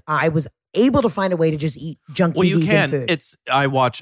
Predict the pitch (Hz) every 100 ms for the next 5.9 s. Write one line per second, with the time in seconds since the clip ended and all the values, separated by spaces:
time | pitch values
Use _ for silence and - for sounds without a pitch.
0 | - 117 - - 120 107 92 92 95 85
1 | 87 82 85 151 104 87 90 - 90 -
2 | 107 101 95 90 147 139 127 120 113 110
3 | 110 104 131 117 98 - 107 98 98 95
4 | _ _ _ _ - 135 123 120 117 113
5 | 107 - 107 107 104 104 104 101